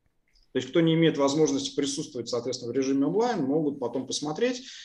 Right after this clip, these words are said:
А, занятия проходят, э, по выходным, э, или в воскресенье, или в субботу. Ну, соответственно, график у нас уже подготовлен.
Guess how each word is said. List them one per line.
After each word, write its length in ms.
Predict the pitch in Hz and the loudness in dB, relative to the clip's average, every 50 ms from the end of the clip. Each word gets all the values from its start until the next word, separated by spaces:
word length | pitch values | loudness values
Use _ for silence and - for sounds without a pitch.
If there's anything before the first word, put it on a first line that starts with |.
| - - - | -18 -10 -4
А, 220 | 123 120 120 120 | -2 0 0 2
занятия 460 | 113 147 156 196 226 233 226 165 143 | 2 2 2 2 0 2 4 2 2
проходят, 640 | 139 - 135 131 131 - 175 185 170 160 139 - - | 2 2 -2 -2 0 2 2 2 2 2 0 -2 -4
э, 40 | - | -4
по 380 | - 127 127 123 - - 165 151 | -2 -2 -2 0 2 4 4 4
выходным, 920 | 131 135 135 - 151 156 165 208 240 262 269 262 269 269 269 - - - _ - | 4 2 0 2 0 2 2 4 6 8 8 8 8 6 2 -2 -8 -12 _ -12
э, 200 | - 131 123 - | -8 -8 -6 -4
или 200 | - 151 160 147 | -2 0 2 2
в 60 | 135 | 2
воскресенье, 600 | 139 131 - - 156 156 - - 226 240 208 156 | 2 0 -2 -2 -2 0 0 2 2 2 2 2
или 120 | 147 160 160 | 0 0 0
в 40 | - | -2
субботу. 560 | - - 135 123 117 117 113 - - - - 170 | -2 -2 0 4 6 6 6 4 2 -8 -10 -8
Ну, 160 | 202 233 - | -6 -6 -4
соответственно, 480 | - 135 131 131 151 139 - 135 123 | -2 -2 0 2 2 0 0 0 0
график 420 | 120 139 156 160 156 131 - - - | 2 4 4 4 4 0 -6 -10 -10
у 20 | |
нас 220 | 127 127 127 - 127 | -10 -8 -8 -8 -8
уже 80 | 131 | -8
подготовлен. 720 | 127 - 127 127 139 147 143 208 220 220 180 147 135 139 | -8 -6 -2 0 0 2 4 4 4 6 4 2 2 0